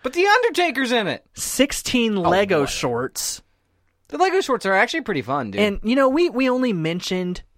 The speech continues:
Speaker 2: two games that Scooby-Doo was in. There's a twenty,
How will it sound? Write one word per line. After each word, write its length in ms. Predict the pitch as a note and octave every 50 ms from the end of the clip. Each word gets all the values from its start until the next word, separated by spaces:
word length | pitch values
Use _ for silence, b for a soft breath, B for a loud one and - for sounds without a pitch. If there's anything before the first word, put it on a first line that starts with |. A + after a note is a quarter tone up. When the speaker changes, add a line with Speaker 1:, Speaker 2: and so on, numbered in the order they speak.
| _ _ _
Speaker 2:
two 440 | - - - - D#3+ D3 D3 D3+ D#3
games 420 | D3+ D3 D3+ D#3 D#3+ D#3+ D#3+ D#3 -
that 60 | C#3+
Scooby-Doo 720 | A2+ - - - D#3 D3+ D3 D#3 D#3 D3+ D3+ D3+ D3+ D3+ D3
was 160 | D3+ D3+ D3
in. 320 | D#3 D3+ D3+ D3+ D3+ D#3+ - B B B B B
There's 160 | - G#3 F#3+
a 80 | E3+ - - - - - _ -
twenty, 580 | - - - - A#3 A#3 A3 F#3+ C#3+ A#2 A#2